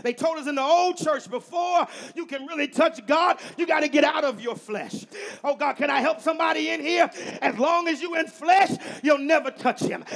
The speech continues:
As long as you're in flesh, you'll never see him. As long as you're in flesh, you'll never behold him. But when you step out of flesh into spirit, God is able to manifest him. Oh, God.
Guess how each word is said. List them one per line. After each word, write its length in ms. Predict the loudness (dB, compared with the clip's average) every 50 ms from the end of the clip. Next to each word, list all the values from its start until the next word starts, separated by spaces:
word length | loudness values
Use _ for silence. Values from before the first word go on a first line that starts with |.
| -10 -8 -2 2
As 140 | 2 2 4
long 220 | 4 2 2 2
as 160 | 0 0 0 -2
you're 160 | -6 -4 -4
in 80 | -6
flesh, 460 | -6 -8 -2 2 4 6 6 6 4 2 -2 -10 -12 -8 -2
you'll 140 | 0 0 0
never 320 | 2 0 0 0 0 -4
see 320 | -8 -4 -2 0 0 0 0
him. 220 | -4 -6 -8 -10 -12 -12 -8 -2 2
As 160 | 2 2 4
long 200 | 2 2 2 2 -2
as 120 | -4 -4
you're 160 | -4 -4 -2 -2
in 60 | -4
flesh, 540 | -4 -8 -4 2 4 6 6 6 4 2 -2 -12 -12 -6 -2
you'll 120 | 0 0 2
never 300 | 4 4 4 4 4 2
behold 500 | 2 0 2 6 6 6 6 6 4 2
him. 200 | 0 -2 -4 -4 -4 -4 -4 0 4
But 180 | 4 4 4 2
when 140 | 2 4
you 120 | 6 6 6
step 380 | 4 2 2 4 4 4 4 2
out 160 | 2 2 2
of 120 | 0 -2 -6
flesh 540 | -10 -10 0 4 6 8 8 6 4 2 -4 -10 -10 -8 -2 2 4
into 360 | 4 4 4 2 2 2 2
spirit, 920 | 0 -4 -12 -14 -8 -2 0 2 4 4 4 2 0 -6 -10 -12 -14 -4 2
God 400 | 4 6 6 6 6 6 6 6
is 220 | 4 4 6 6
able 640 | 6 6 8 6 6 6 6 4 2 0 -2 -2
to 400 | -4 -8 -8 -8 0 4 4 4 6
manifest 680 | 4 4 4 4 4 2 2 4 2 2 2 2 0
him. 160 | -2 -2 -2 -4 _ _ 0 2
Oh, 240 | 2 2 2 0 -2
God. 300 | -2 0 0 0 0 -4